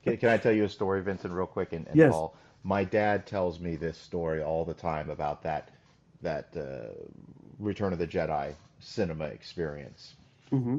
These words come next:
Speaker 1: And I remember this a little bit, but he told me that when Luke is about to be pushed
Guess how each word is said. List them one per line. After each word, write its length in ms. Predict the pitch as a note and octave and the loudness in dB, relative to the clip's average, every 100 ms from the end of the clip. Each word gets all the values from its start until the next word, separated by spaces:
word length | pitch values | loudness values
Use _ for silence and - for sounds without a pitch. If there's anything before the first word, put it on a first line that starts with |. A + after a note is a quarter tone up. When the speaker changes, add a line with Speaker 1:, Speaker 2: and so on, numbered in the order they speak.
| - | -2
Speaker 1:
And 120 | G2 | 2
I 80 | A2+ | 4
remember 840 | C#3 C3 B2+ C#3 D3 C3 G2+ F#2+ | 6 4 4 4 4 4 4 4
this 320 | E2 G2 - F2+ G2+ | 4 2 0 -8 -4
a 80 | G#2 | 0
little 380 | G2 A2+ B2+ F#2+ | 2 4 6 4
bit, 260 | E2+ D2+ | 2 -4
but 140 | - F2 | -2 -4
he 220 | F2+ D#3+ | 0 -2
told 420 | - D#3 C3 B2 | 0 0 0 0
me 340 | G2 D2+ C#2+ C2+ _ _ _ _ _ _ _ - - | -6 -8 -10 -16 _ _ _ _ _ _ _ -20 -10
that 500 | G2+ F#2+ F2 E2 - - _ _ _ _ _ _ _ _ _ _ - | -2 0 2 -2 -6 -16 _ _ _ _ _ _ _ _ _ _ -18
when 600 | - G#2+ G#2+ G2+ F#2+ F2+ - _ _ | -2 2 4 4 2 -2 -6 _ _
Luke 500 | G2 G2 A2+ E3+ D#3+ - | -8 -2 4 4 2 -4
is 200 | B2 F#2+ | -2 0
about 440 | G2+ E2+ A2+ B2 - | 0 0 2 2 -2
to 60 | |
be 200 | G#2 A#2 | -4 -2
pushed 580 | G#2 - B2+ G#2+ - - | -4 -4 0 0 -2 -14